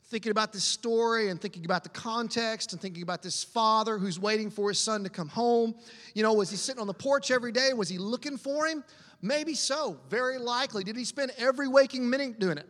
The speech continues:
I don't know. But here's what I know. When he, when he,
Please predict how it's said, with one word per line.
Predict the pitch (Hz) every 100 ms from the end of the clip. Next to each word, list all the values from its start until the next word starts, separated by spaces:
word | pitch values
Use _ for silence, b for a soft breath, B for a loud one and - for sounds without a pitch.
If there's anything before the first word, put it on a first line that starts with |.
| -
I | 220
don't | 262 226 262 226
know. | 214 254 226 180 196 B B B B
But | 214
here's | 254 277
what | 247
I | 220
know. | 240 254
When | 196 202
he, | 254 277 - -
when |
he, | 214